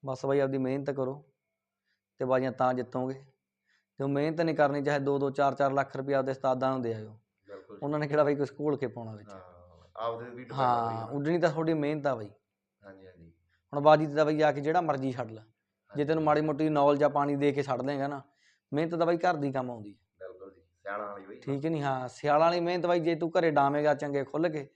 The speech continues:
Speaker 2: ਹੂੰ।
Speaker 1: ਠੀਕ ਨੀ? ਤੇ ਉਹ ਬੰਦੇ ਨੂੰ ਜਿਹੜਾ ਘਰੇ ਡਾਉਂਦਾ ਬਾਈ, ਕਲਾ ਹੀ ਉਹ ਬੰਦੇ ਦੇ ਹੱਥ 'ਚ ਆ ਸਾਰੀ।
Speaker 2: ਬਿਲਕੁਲ ਜੀ।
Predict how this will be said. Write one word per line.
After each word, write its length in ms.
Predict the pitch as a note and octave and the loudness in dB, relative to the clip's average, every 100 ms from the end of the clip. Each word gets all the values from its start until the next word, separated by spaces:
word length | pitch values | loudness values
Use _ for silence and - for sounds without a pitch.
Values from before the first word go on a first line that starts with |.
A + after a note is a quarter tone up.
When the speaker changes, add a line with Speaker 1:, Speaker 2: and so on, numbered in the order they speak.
| _ | _
Speaker 2:
ਹੂੰ। 400 | A#2+ A2 G#2 G2 | -20 -18 -20 -10
Speaker 1:
ਠੀਕ 140 | D3+ D3 | -4 -2
ਨੀ? 220 | D#3 C#3 - _ _ _ _ _ - | -2 -4 -10 _ _ _ _ _ 0
ਤੇ 80 | |
ਉਹ 140 | D#3+ F#3+ | 2 4
ਬੰਦੇ 240 | F#3+ F3 | 4 2
ਨੂੰ 80 | F3+ | 4
ਜਿਹੜਾ 140 | G3+ | 6
ਘਰੇ 300 | G3+ G#3+ F3+ | 6 6 6
ਡਾਉਂਦਾ 260 | F3 F3 F3+ | 6 6 4
ਬਾਈ, 260 | F3+ G3 F3+ - | 4 2 -2 0
ਕਲਾ 180 | F3 F3 | 4 6
ਹੀ 100 | F3+ | 6
ਉਹ 120 | F#3 | 4
ਬੰਦੇ 240 | F#3 E3+ | 4 0
ਦੇ 80 | D3+ | 0
ਹੱਥ 200 | D3 C3+ | -2 -6
'ਚ 80 | A#2+ | -14
ਆ 40 | |
ਸਾਰੀ। 240 | A2+ G#2 G#2+ | -14 -16 -16
Speaker 2:
ਬਿਲਕੁਲ 380 | G2+ G2+ G2 | -16 -14 -16
ਜੀ। 120 | F#2+ | -18